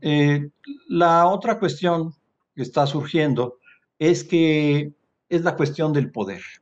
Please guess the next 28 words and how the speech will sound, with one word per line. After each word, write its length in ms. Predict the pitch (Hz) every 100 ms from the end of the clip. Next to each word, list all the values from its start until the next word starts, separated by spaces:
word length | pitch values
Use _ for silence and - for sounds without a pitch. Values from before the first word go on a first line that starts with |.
| _ _ _ _ _ _ _ _ _ _ _ _ _ _ _ _ _ _ -
Eh, 300 | 160 160 156
no 140 | 165
sé 180 | 180 180
si 220 | 180 175
en 300 | 151 135 139
estos 400 | 139 139 - 120 -
otros 320 | - 143 131 -
países, 480 | 127 147 185 190
me 140 | 175 117
parece 380 | 107 120 117 -
que 80 | 117
no, 300 | 196 202 _ - _ _ _
hay 280 | 143 156 170 -
una 880 | 156 156 147 143 131 127 123 110 _ _ -
uniformidad 840 | 147 156 143 156 139 143 165 180
en 60 | 170
el 100 | 143
sentido 540 | 143 127 175 175 175
de 100 | 143
que 140 | 139
la 100 | 117
decisión 680 | 117 120 - - 180 185 208
de 180 | 185 -
qué 140 | - 190
se 220 | 190 156
iba 240 | 156 156
a 40 | 143
hacer 360 | - 147 143